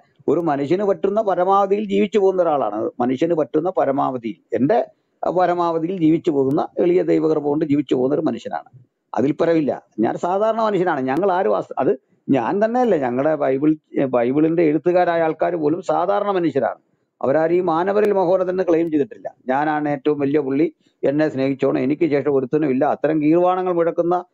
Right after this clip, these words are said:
ആൾക്കാർ ഞങ്ങളുടെ കൂടെ ഇല്ല. മനസ്സിലായിട്ടില്ലേ? പൗലോസിനില്ല, പത്രോസിനില്ല, യോഹന്നാനില്ല, അന്ത്രോസിനില്ല, യാക്കോബിനില്ല, അങ്ങനെ സ്വയ പൊങ്ങച്ചക്കാരും ഞങ്ങളുടെ ആൾക്കാരുടെ കൂടെ ഇല്ല. മനസ്സിലായില്ലേ? അപ്പൊ ഞങ്ങൾക്കും ആ ബോധത്തിനപ്പുറത്തേക്ക് പോകാൻ പറ്റില്ല.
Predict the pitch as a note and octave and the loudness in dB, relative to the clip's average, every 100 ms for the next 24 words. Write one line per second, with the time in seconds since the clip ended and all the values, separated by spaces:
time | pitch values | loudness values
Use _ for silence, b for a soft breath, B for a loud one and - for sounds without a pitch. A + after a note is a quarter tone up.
0 | _ - D3+ E3+ F#3+ G3 F3+ F3+ F#3+ F3+ | _ -2 0 0 0 2 0 2 2 2
1 | D3+ B2 - - F#3 F3 F3 D3+ A#2 F#2+ | 0 -4 -6 -4 -2 2 2 0 -4 -10
2 | - _ _ C#3 D3+ E3 D#3 D#3 C#3+ D#3+ | -14 _ _ 0 2 2 2 0 0 0
3 | C#3+ B2+ D3 D3 C#3+ C3+ D#3+ C3+ D3+ D#3 | 0 0 0 0 -2 0 2 2 2 0
4 | D3+ C#3 D3+ C3+ B2+ D3+ D3+ D#3 C#3 F3+ | -2 -2 -2 0 0 0 2 -2 0 -2
5 | - _ _ B2+ B2 C3+ E3+ F3 D3 B2+ | -2 _ _ -2 -2 -2 0 0 0 -2
6 | - E3+ E3 G3 F3 F#3+ G3+ G3+ G#3 G#3+ | -4 -2 0 0 2 2 0 -2 0 0
7 | G#3+ G3+ G3 G3 F3+ F#3+ G3 F3+ G3+ G3 | 0 0 -2 -2 -2 0 0 0 0 0
8 | F#3+ F#3+ F3+ F3 - _ _ _ - D#3+ | 0 -2 0 -2 -2 _ _ _ -2 2
9 | A3 D#3+ F#2 _ _ - F#3 D#3 F#3+ A#3 | 2 0 -6 _ _ -2 0 0 0 0
10 | B3 A3 A3+ A3 A3+ A3+ G#3 A3 A3+ G#3+ | 0 0 2 0 0 -2 -2 -2 -2 0
11 | G3 F#3+ E3 A#2+ - | -2 -2 -4 -2 -6